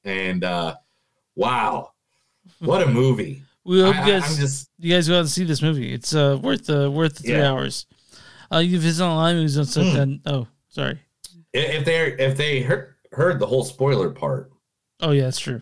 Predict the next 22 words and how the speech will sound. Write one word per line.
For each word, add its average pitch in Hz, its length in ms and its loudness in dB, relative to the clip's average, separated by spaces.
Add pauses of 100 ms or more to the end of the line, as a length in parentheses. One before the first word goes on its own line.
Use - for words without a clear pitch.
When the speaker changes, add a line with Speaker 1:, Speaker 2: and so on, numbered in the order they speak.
Speaker 2:
They 143 180 -4
Speaker 1:
I'm 98 140 -8
pretty 107 220 -4
sure 98 160 -4
they 87 100 -2
Speaker 2:
Go - 60 4
Speaker 1:
already 180 120 4
Speaker 2:
see 220 140 4
it 185 40 2
Speaker 1:
saw 156 40 0
it. 170 40 4
Speaker 2:
again. 170 220 2 (220)
That's 143 180 -2
what 151 240 0
Neil 147 140 2
Speaker 1:
Go 139 40 0
Speaker 2:
said. 156 220 2
Speaker 1:
see 160 120 -2
it 165 40 0
again. 151 360 -2
Speaker 2:
Yeah, 240 140 4
yeah. 180 360 0